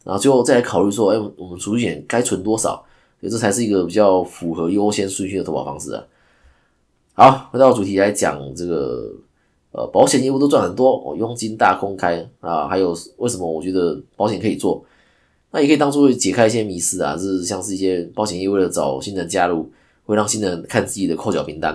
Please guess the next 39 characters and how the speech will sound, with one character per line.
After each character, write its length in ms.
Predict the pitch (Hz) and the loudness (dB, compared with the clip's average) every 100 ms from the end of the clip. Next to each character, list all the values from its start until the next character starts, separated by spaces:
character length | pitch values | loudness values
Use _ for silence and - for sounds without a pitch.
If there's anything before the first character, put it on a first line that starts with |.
| 76 - | -6 -12
然 100 | 78 | -2
后 20 | |
扣 80 | 113 | 0
缴 120 | 87 | 0
名 100 | 90 | -2
单 80 | 92 | -4
上 120 | 101 | -2
面 80 | 95 | -4
的 20 | |
数 180 | 87 92 | -4 -6
字 120 | 95 | -6
可 100 | 90 | -6
能 100 | 76 | -8
是 220 | 80 95 95 - | -6 -8 -10 -6
七 180 | - | -2
百 140 | 107 87 | 0 4
万、 260 | 104 - - | 4 2 -4
八 100 | 85 | -4
百 100 | 82 | 2
万， 160 | 101 95 - _ _ _ _ _ _ | 2 2 -4 _ _ _ _ _ _
啊， 220 | - 69 | -4 0
用 120 | 104 | 0
这 120 | 107 | 0
个 100 | 104 | 0
来 140 | 92 90 | 2 2
吸 220 | - 107 | 0 -2
引 80 | 87 | -4
刚 160 | 92 | -6
毕 80 | 90 | -2
业 100 | 92 | 0
大 140 | 92 87 | 2 0
学 80 | |
生 160 | 82 80 | -2 -4
加 160 | 80 78 | -4 -4
入。 80 | |
啊， 80 | 80 | -4
不 100 | 95 | -4
过 240 | 120 156 | 2 4
呢， 60 | 123 | 6